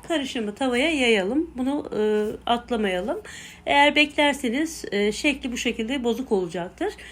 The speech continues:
Yuvarlak bir şekilde olmasını istiyorsanız hızlı bir şekilde yaymak önemli.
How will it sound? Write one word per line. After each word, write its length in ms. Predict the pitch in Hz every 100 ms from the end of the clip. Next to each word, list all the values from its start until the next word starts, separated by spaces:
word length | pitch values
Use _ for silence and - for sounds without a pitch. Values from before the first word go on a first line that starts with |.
| - - -
Yuvarlak 500 | 302 294 285 302 311
bir 60 | -
şekilde 340 | 247 226 214
olmasını 440 | 240 240 226 240
istiyorsanız 640 | 226 - 220 208 269 359 -
hızlı 200 | 233 262
bir 60 |
şekilde 360 | - 208 208 190
yaymak 480 | 196 185 202 320 -
önemli. 680 | 220 202 185 180 214 370